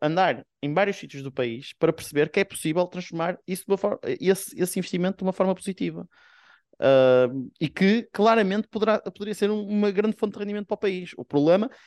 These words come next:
é que nós estamos a dormir, porque esse, esse dinheiro, e isto já foi uma coisa muito discutida,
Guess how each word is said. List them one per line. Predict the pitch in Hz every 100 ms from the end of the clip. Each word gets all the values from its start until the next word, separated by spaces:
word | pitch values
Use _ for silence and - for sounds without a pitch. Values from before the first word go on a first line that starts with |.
| _ _
é | 185
que | - 269 147 _ _ _
nós | 160 170
estamos | - 214 139
a | 147
dormir, | 143 127 120 123 180 _ _ -
porque | 190 - - -
esse, | 214 226 -
esse | 170 190 -
dinheiro, | 180 175 151 131 -
e | 143 135
isto | 160
já | 165
foi | 165
uma | 156
coisa | 156 156
muito | 156
discutida, | 147 - 156 131 113